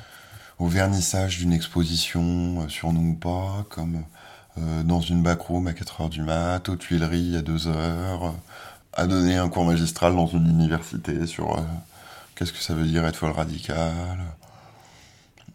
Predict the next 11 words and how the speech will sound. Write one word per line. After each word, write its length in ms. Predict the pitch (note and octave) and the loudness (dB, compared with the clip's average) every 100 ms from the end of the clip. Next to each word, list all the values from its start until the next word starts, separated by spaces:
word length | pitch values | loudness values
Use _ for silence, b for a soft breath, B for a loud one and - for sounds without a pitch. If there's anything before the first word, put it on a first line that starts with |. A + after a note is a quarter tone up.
| _ - _ _ _ - | _ -20 _ _ _ 0
à, 280 | F#2+ F#2 | 2 4
euh, 360 | F2+ E2 D#2+ D#2+ | 4 4 2 0
une 160 | F2 E2+ | 0 0
scène 580 | - F2 F2 F2 E2 D#2+ | 2 2 2 2 2 4
de 120 | E2 | 2
théâtre, 800 | E2 E2 D#2+ E2 E2+ F#2 - E2+ | 2 0 2 0 0 -4 -6 -8
euh, 580 | E2 E2 E2 E2 - E2 | -6 -6 -8 -10 -6 -4
un 60 | |
coin 220 | E2 D#2+ | -4 -2
de 100 | D#2+ | 0
bar, 560 | D#2+ E2 E2 E2 E2 E2 | 2 0 0 -4 -6 -8